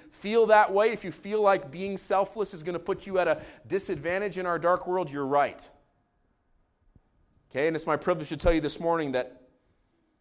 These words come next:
the way to grace is often a lonely road. We see this in verse three. He himself, Jacob, went on before them alone. He himself went on before them. He set his family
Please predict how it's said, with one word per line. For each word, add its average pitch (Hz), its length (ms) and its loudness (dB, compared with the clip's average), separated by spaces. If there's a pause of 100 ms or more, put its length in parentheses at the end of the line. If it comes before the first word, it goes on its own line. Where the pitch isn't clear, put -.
(680)
the 123 80 -6
way 165 160 2
to 156 80 0
grace 151 360 2
is 131 80 -6
often 143 320 0
a 131 40 -4
lonely 131 340 -4
road. 117 340 -6 (2500)
We 135 80 -12
see 147 160 -6
this 147 160 -8
in 139 80 -8
verse 131 200 -4
three. 123 360 -10 (680)
He 160 160 -8
himself, 147 480 2
Jacob, 123 480 -4 (460)
went 131 240 -8
on 127 220 -4
before 135 340 -6
them 87 220 -14 (280)
alone. 120 400 -6
He 135 240 -16
himself 120 640 -8 (760)
went 117 220 -10
on 113 220 -6
before 107 320 -6
them. 92 120 -12
He 113 140 -12
set 123 240 -4
his 117 160 -6
family 143 460 -4